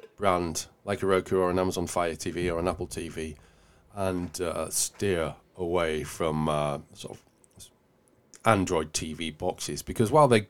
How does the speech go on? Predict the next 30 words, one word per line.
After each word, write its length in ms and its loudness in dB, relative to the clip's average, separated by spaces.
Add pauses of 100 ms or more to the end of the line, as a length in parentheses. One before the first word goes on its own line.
good 220 4
and 100 4
they're 80 4
useful 400 2
and 160 4
you 80 2
can 120 6
do 140 6
a 60 6
lot 160 2
with 220 2
them, 260 -8 (760)
uh, 260 4 (120)
the 240 2
default 380 -2
setup 400 -4
is 160 -4
not 480 -2
enjoyable, 560 -2 (440)
and 260 -2
it, 80 -6 (260)
it's 180 -8
gonna 200 2
end 140 2
up 80 -2
being 200 -2
put 160 -6
in 80 -4
a 40 -2
drawer. 380 -4